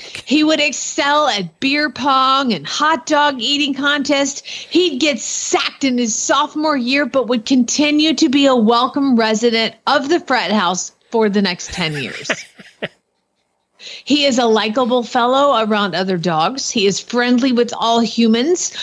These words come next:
but has not yet mastered off command when it comes to enthusiastic greetings. A fenced yard is a must. Fort Knox brand is what we have that works well for him.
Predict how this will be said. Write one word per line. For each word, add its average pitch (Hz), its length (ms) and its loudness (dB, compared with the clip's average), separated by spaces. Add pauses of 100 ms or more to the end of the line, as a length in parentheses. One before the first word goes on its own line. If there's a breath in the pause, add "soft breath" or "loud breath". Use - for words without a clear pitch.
(140 loud breath)
but 269 120 4
has 277 200 4
not 294 340 2
yet 262 240 0
mastered 226 560 -2 (160)
off 285 560 0 (720)
command 220 500 2
when 233 140 0
it 180 100 -6
comes 262 280 0
to 302 120 2
enthusiastic 233 1160 2
greetings. - 840 -2 (880 loud breath)
A 262 120 0
fenced 349 440 0
yard 320 360 2
is 302 100 -2
a 320 80 2
must. 285 720 -2 (340 loud breath)
Fort 320 380 0
Knox 311 340 -2
brand 262 600 0
is 240 200 2
what 240 240 2
we 302 140 2
have 294 320 -2
that 294 200 0
works 254 300 -4
well 202 280 2
for 180 200 -4
him. 147 420 -2